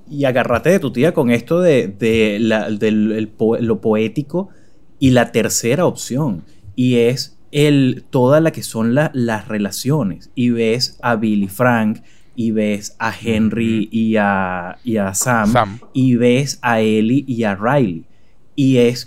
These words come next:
Speaker 1: como cada uno de ellos toma ciertas decisiones por las circunstancias que le tocó to-, que le, que les tocó vivir.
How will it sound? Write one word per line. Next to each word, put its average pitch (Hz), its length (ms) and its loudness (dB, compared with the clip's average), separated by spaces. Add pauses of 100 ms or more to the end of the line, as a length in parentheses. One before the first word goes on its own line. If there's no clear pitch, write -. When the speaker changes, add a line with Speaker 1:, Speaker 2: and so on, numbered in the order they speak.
(120)
Speaker 1:
como 147 360 0
cada 139 320 0
uno 139 280 0
de 110 280 0
ellos 131 320 -4
toma 135 300 -2
ciertas 135 480 -2
decisiones 120 760 -2 (260)
por 135 420 0
las 120 280 -4
circunstancias 107 680 -6
que 147 80 -4
le 120 80 -2
tocó 101 320 -10
to-, 110 240 -8 (200)
que 107 140 -4
le, 104 260 -4
que - 80 -10
les 98 140 -8
tocó 107 280 -6
vivir. 104 440 -2